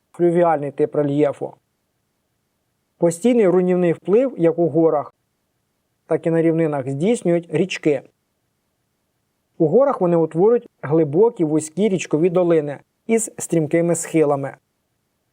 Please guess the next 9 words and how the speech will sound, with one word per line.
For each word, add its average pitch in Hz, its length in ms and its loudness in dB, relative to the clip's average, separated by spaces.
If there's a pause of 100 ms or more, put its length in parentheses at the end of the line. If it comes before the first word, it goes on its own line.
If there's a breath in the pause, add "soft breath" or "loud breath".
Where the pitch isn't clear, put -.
(840)
на 160 120 0
яких 226 280 2
розвиваються 170 560 2
різні 185 320 0
схилові 170 440 0
процеси, 165 640 -2 (340)
що 165 240 0
знижують 190 460 2
гори. 143 400 0